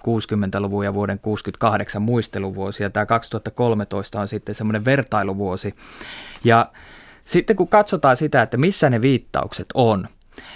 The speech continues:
niin mulla oli aluksi sellainen kysymys, että mä yritän määrittää, minkälainen journalismin laji, ää, tämmönen vuosipäiväjournalismi on. Mutta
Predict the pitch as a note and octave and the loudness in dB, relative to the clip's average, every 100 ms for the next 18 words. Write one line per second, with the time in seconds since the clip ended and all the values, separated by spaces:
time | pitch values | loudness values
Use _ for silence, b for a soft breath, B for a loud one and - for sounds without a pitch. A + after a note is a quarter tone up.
0 | B A#2+ A#2+ A#2 - _ _ _ _ _ | B 4 4 4 -2 _ _ _ _ _
1 | _ _ _ _ _ _ C#3+ F3+ A#3+ A3 | _ _ _ _ _ _ 4 6 8 8
2 | G3 E3 - - - - C#3 C3 A#2 - | 8 6 -2 -12 -8 2 4 6 2 -4
3 | - _ - D3+ C3+ A#2+ G2+ G#2 G#2 A#2 | -20 _ -2 2 4 4 0 -2 -2 2
4 | C3 D#3+ C#3+ C3+ C#3 D3 A#2+ G#2+ - G#2+ | 4 4 4 4 4 4 2 0 -2 0
5 | A#2+ D3+ B2+ A#2 A2 A2 A2 G#2 G2+ G#2+ | 2 2 2 2 2 2 2 2 -4 -4
6 | G#2 A2+ A2 G2 - - _ - G2+ G2+ | -2 2 2 0 -4 -12 _ -2 0 2
7 | G2 F2+ - - - - A2 G#2 A#2+ B2 | 0 -2 -10 -18 -18 -2 0 2 4 4
8 | A2 - F#2 C#2+ C#2+ D#2 - F2+ - - | 2 -2 -2 0 -2 -4 -4 -8 -6 -2
9 | A#2+ G#2+ F2+ - B B B B B B | 2 2 0 -10 B B B B B B
10 | B2 B2 B2 - | 0 4 2 2